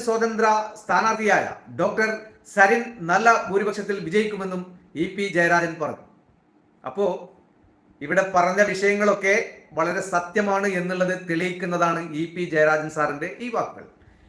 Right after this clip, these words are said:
കാരണം, ഏഹ്, ആ ഒരു പാലക്കാടുള്ള വിജയത്തിനെ കുറിച്ച് മുൻ-, മുൻപ് തന്നെ സി പി എം ആ ഒരു, ഏഹ്, ബി ജെ പിയോട് സഖ്യം നിന്നുകൊണ്ട് അവിടെ ബി ജെ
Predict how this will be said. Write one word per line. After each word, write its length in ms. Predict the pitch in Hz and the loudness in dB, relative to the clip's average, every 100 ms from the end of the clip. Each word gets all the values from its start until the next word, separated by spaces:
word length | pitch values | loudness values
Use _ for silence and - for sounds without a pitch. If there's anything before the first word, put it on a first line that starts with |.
| _ - | _ 0
കാരണം, 300 | 156 180 196 190 - _ _ _ - | 2 2 0 -6 -18 _ _ _ -4
ഏഹ്, 400 | 147 147 143 147 147 | 0 2 2 0 0
ആ 20 | 165 | 0
ഒരു 360 | 180 190 190 180 | 2 2 0 2
പാലക്കാടുള്ള 680 | 165 175 190 190 190 190 185 | 2 4 2 4 4 2 0
വിജയത്തിനെ 400 | 151 175 185 190 | -4 -4 -2 -6
കുറിച്ച് 280 | 185 180 185 | -8 -10 -6
മുൻ-, 180 | 160 175 - | -6 -6 -6
മുൻപ് 260 | 151 165 196 190 | -6 -2 0 0
തന്നെ 200 | 185 - - - _ _ _ _ - | 0 -4 -6 -18 _ _ _ _ -6
സി 100 | 165 | -4
പി 160 | 165 | 2
എം 120 | 196 196 196 | 0 0 -2
ആ 80 | 175 | 0
ഒരു, 260 | 185 190 190 190 190 | 0 0 0 0 0
ഏഹ്, 420 | 156 151 147 143 139 | 2 2 2 0 -2
ബി 60 | 151 | -4
ജെ 180 | 156 185 | -2 -2
പിയോട് 380 | 190 185 180 | -2 -4 -4
സഖ്യം 340 | 190 170 190 190 | -4 -4 -4 -4
നിന്നുകൊണ്ട് 440 | 180 190 190 190 202 - - _ _ - | -4 -2 0 0 0 -6 -18 _ _ -4
അവിടെ 220 | 147 175 | 0 0
ബി 160 | 175 165 | 0 -2
ജെ 80 | 160 | -2